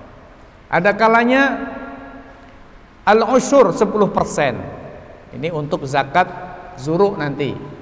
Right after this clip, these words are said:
ketika disirami atau kemudian dihidupi dengan hujan saja. Tidak ada biaya untuk penyiraman.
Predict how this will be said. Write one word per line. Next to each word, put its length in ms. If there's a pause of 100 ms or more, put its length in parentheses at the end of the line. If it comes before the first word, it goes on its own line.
ketika 720 (720)
disirami 1000
atau 240
kemudian 400
dihidupi 560
dengan 320 (480)
hujan 320
saja. 320 (640)
Tidak 240
ada 220
biaya 540 (680)
untuk 420
penyiraman. 540